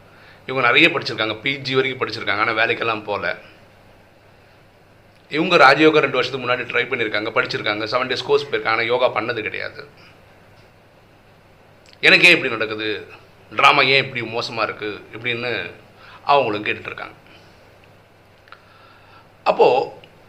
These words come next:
நான் நிறைய விஷயங்கள் எடுத்து சொன்னேன் அவங்க புரிய வைக்கிறதுக்காக. இப்ப ரெண்டு சம்பவத்தை வச்சுதான் இன்னைக்கு வீடியோவே நம்ம சொல்ல போறோம்.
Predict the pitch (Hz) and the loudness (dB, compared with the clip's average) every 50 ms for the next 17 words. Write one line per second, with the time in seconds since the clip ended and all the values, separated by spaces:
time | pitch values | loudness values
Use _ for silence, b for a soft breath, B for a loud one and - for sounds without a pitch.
0 | - - - - - - _ _ _ _ _ - 208 208 208 196 190 202 208 202 | -20 -20 -20 -20 -20 -20 _ _ _ _ _ 2 4 4 6 8 8 6 6 6
1 | 185 208 208 208 196 175 175 180 185 - - 156 165 175 156 117 117 - - B | 4 2 4 4 4 4 4 2 -4 -4 -2 0 0 2 2 2 0 -2 -4 B
2 | B B B B B B B B B B B - - - - 147 131 131 135 135 | B B B B B B B B B B B -20 -20 -18 -14 -10 -8 -8 -8 -6
3 | 165 147 143 139 127 120 - 113 113 107 107 117 117 104 98 98 - - - - | -4 -2 0 0 0 -2 -4 -8 -8 -4 -4 -4 -4 -4 -6 -8 -10 -12 -18 -20
4 | - - - _ _ _ _ _ _ _ _ _ _ _ _ _ _ _ _ _ | -20 -20 -20 _ _ _ _ _ _ _ _ _ _ _ _ _ _ _ _ _
5 | _ _ _ _ _ _ _ _ _ _ _ _ _ _ _ _ b b b b | _ _ _ _ _ _ _ _ _ _ _ _ _ _ _ _ b b b b
6 | b b b b - 180 170 175 185 214 226 214 247 220 - - - - - - | b b b b 0 2 4 4 4 4 4 2 -2 -2 -2 -6 -14 -20 -20 -16
7 | - - - 170 175 175 180 180 175 180 - 156 139 120 143 143 143 160 156 156 | -12 -4 -2 -2 2 4 4 4 4 2 2 0 2 2 0 -2 0 2 6 6
8 | 139 113 113 131 - - - - - - - - - - - - - - - - | 8 8 6 4 2 -2 -8 -18 -20 -20 -20 -20 -20 -20 -20 -20 -20 -20 -20 -20
9 | - _ _ - 165 165 156 135 139 143 139 139 135 139 139 131 117 110 - 113 | -20 _ _ -2 0 0 2 2 0 0 2 2 2 2 0 -2 -4 -6 -6 -6
10 | 113 117 - - - - | -6 -6 -6 -8 -14 -20